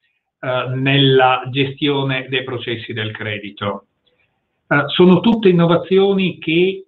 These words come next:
eh, giovano all'intermediazione creditizia. Eh, beh, eh, sicuramente, ehm, nessuno vuole apparire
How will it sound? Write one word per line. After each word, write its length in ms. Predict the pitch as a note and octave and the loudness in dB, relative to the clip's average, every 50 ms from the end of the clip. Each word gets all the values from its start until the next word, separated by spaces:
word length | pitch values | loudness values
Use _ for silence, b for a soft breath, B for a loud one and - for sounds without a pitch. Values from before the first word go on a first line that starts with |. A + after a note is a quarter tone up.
| _ _ _ _ _ _ _ _ _ _ _ C#3 | _ _ _ _ _ _ _ _ _ _ _ -12
eh, 40 | C3 B2+ B2+ - - _ | -10 -10 -10 -10 -12 _
giovano 920 | - C3 A#2+ E3+ G3 G3+ G3 E3 D3 C3+ C3 B2 A#2+ A#2 A2+ A2 A2 - _ _ _ _ | -14 -4 0 2 2 2 2 0 0 -2 -4 -6 -6 -8 -8 -10 -12 -16 _ _ _ _
all'intermediazione 1120 | - C3+ C#3+ D3+ D3+ D3 C#3+ C#3 C#3 B2+ B2 C3+ C#3+ C#3 C3+ C3 C3 - D#3+ E3 D#3+ C#3+ - | -6 -4 -4 -4 -4 -6 -6 -6 -6 -6 -6 -6 -6 -4 -4 -6 -6 -6 -6 -6 -6 -6 -8
creditizia. 1040 | - C3+ C3+ C3+ C3 C3 D3+ F3+ D#3 - - - - B2+ B2 B2+ C#3 - - - - b b b b b b b b b _ - | -8 -8 -6 -6 -2 0 2 2 2 2 -2 -4 -2 -2 0 0 -2 -4 -8 -12 -20 b b b b b b b b b _ -6
Eh, 680 | C#3 C3+ B2+ B2 A#2+ A#2+ A2+ A2+ A2+ A2 G#2+ G#2+ G#2+ G#2+ | -2 -2 0 0 0 -2 -2 -2 -2 -2 -4 -4 -6 -8
beh, 380 | A2 G#2+ G#2+ C#3 D3 D3+ C#3+ C3 | -8 -6 -4 -2 0 0 0 0
eh, 100 | - - A2 A2 A2+ A2+ A2 - - | -2 -2 -4 -4 -4 -4 -4 -6 -8
sicuramente, 1040 | C3 - - C3 C3+ C3 D3+ E3 F#3 E3 - D#3+ D#3 D3 C#3 C3+ B2 A2 - - _ _ _ _ _ _ _ _ _ _ _ _ - | -10 -10 -6 -4 -2 0 0 0 0 0 0 0 0 0 0 -2 -4 -6 -10 -16 _ _ _ _ _ _ _ _ _ _ _ _ -14
ehm, 440 | B2 B2+ B2+ A#2+ A#2+ A#2+ A#2 A#2+ A#2+ | -12 -10 -8 -8 -8 -6 -6 -4 -4
nessuno 560 | B2+ C3 C3 - - - G#3+ G#3 F#3+ E3+ D3 | -2 -2 -2 -2 0 0 2 4 4 4 2
vuole 240 | C3 C3 C3 B2+ B2+ | 2 0 0 0 -2
apparire 840 | B2 B2 - - B2 C3 D3+ F3 F3 D3 C3+ A#2+ A2+ A2 G#2+ G#2+ - | -2 -4 -4 -4 -2 -2 0 0 0 0 0 -2 -4 -4 -6 -8 -12